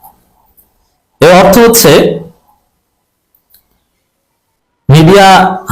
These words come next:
হাউসগুলো বা সাংবাদিকরা তাদের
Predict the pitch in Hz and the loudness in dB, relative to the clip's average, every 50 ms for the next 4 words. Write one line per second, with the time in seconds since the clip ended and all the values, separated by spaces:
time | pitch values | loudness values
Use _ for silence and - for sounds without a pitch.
0 | - - 127 170 185 190 185 156 139 131 135 120 117 120 139 135 139 139 139 156 | -6 -2 0 0 2 2 2 0 0 0 2 2 2 2 2 2 0 0 0 0
1 | 160 151 156 170 160 156 156 160 113 110 120 190 - - - _ _ _ _ _ | 0 2 2 2 2 2 2 2 2 0 0 0 -2 -6 -12 _ _ _ _ _
2 | _ _ _ _ _ 139 127 131 147 151 147 | _ _ _ _ _ -2 0 0 2 2 0